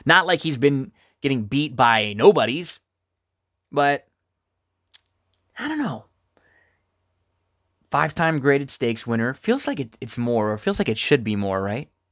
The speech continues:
He was beaten a neck in this race last year. I'm gonna put him third. Kinda have, I really, I have Whitmore and, and,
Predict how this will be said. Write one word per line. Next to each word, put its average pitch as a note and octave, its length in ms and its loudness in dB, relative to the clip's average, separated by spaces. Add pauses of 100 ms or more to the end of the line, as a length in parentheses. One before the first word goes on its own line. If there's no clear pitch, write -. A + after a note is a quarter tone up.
(640)
He A#2 60 -8
was A2+ 120 -2
beaten C3+ 240 2
a A#2 40 -2
neck A#2+ 260 -2
in A#2 80 -4
this A2+ 180 -4
race A2+ 280 0
last A2 340 0
year. G#2+ 400 -2
I'm D3 160 -2
gonna E3+ 160 -2
put C#3+ 260 0
him B2+ 360 -4 (1040)
third. C3 580 0 (220)
Kinda E3+ 180 4
have, D#3 240 2 (320)
I E3+ 60 -4
really, G#3 340 6
I F#3 80 6
have F3 220 2
Whitmore C#3+ 400 2
and, B2+ 240 -4
and, A2+ 400 -6